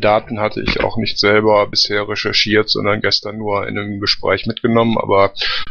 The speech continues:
dann hast du das auf jeden Fall jetzt, äh, schon mal hervorragend angeboten und das ist natürlich auch ein Angebot, was sowohl jetzt in Bezug auf diesen Wassertag genutzt werden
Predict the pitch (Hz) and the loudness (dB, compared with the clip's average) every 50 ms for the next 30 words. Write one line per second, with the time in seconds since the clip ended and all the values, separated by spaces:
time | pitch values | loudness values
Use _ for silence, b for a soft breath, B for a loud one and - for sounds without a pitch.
0 | - - - 104 101 101 107 104 - - 107 107 107 104 - 104 104 - - 104 | -6 0 2 2 4 4 4 2 0 -2 -6 -10 -8 -8 -8 -8 -2 -2 -2 -2
1 | 101 104 101 - - 95 98 101 104 101 101 - - - - - - 52 - 101 | -2 -4 -4 -2 0 0 0 0 0 0 0 2 2 2 0 -2 -4 -8 -10 -10
2 | 101 98 - - 104 110 104 101 104 - - 110 107 107 104 98 - 123 143 147 | -4 -2 -2 -2 -2 -4 -6 -4 -2 0 0 2 2 0 0 2 2 2 4 4
3 | 131 120 127 127 123 127 - 113 107 107 - 107 107 - - - - 110 104 - | 4 4 4 4 4 0 -4 -6 -4 -2 -2 0 0 0 0 0 0 0 2 2
4 | 107 107 - - 104 - - - 101 101 101 104 101 104 104 101 107 110 110 110 | 2 2 2 2 0 0 0 0 2 2 2 2 0 2 2 2 4 4 4 4
5 | 104 104 107 107 107 104 - B B B B B B B - 101 98 - - 101 | 4 4 4 4 4 2 0 B B B B B B B 0 2 2 2 0 -2
6 | 98 95 101 107 120 135 143 139 127 120 113 113 113 - - - - - 110 113 | -6 -6 -2 2 4 6 6 6 4 4 4 4 4 2 2 2 2 0 -4 -6
7 | 110 110 107 110 - - - 113 113 - - 107 110 - - 113 107 107 107 104 | -8 -8 -8 -6 -4 -4 -4 -4 -6 -4 -4 -4 -4 -4 -4 -4 -4 -4 0 2
8 | 104 104 101 - 107 101 - - - 107 120 123 - 131 127 123 123 120 - - | 2 2 4 4 2 2 2 2 2 2 2 0 0 0 2 2 2 0 0 -2
9 | - 123 113 113 113 113 | 0 0 2 2 2 0